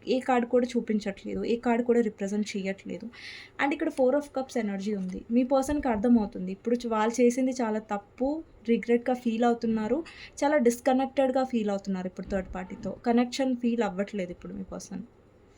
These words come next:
అంటే వీలైనంత వరకు ఈ థర్డ్ పార్టీతో, ఆ, ఒకవేళ మ్యారీడ్ అయి ఉంటే మీ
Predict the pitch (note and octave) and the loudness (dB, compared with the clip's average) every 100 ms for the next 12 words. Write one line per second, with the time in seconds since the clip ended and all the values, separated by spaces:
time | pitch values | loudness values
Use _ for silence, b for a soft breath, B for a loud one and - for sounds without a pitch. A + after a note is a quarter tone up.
0 | B B B - C#4 C4+ C4+ D4 D4 C#4+ | B B B -4 0 2 2 2 2 0
1 | C#4+ C4+ C4+ D4+ C4+ A#3 A#3+ B3 B3 B3 | 0 0 0 -2 2 4 4 2 0 0
2 | B3 B3+ B3+ G#3 - G#3+ G3+ F#3+ F#3+ A#3 | 0 4 2 2 -4 -4 -2 -2 2 6
3 | B3 A#3 G3+ A3 A#3+ A3 A3 | 6 6 4 2 2 2 0